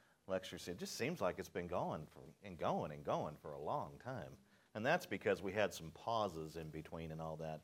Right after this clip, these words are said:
but it's crazy to think that we've,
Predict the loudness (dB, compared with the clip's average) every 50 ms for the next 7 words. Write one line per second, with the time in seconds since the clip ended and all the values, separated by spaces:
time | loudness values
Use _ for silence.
0 | -4 -2 -2 -2 -2 -6 -14 -20 -20 -20 -20 -20 -20 -20 -20 -20 _ _ _ _
1 | _ _ _ -2 0 0 -2 2 6 8 8 8 6 4 2 2 2 2 4 2
2 | 2 2 0 -2 -2 -2 -2 -2 -2 -2 -4 -6